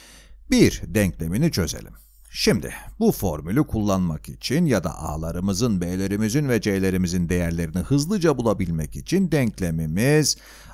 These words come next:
A X kare artı B X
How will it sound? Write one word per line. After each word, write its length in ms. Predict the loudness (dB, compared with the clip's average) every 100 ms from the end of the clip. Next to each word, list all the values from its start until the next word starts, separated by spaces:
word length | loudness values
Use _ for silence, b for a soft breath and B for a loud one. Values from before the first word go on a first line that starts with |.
| B -8
A 260 | -6 -6
X 280 | -4 -2 -2
kare 420 | 2 4 6 2 0 -10 _ _
artı 400 | 0 0 0 -4
B 200 | -2 -2
X 460 | -2 0 0 0 -2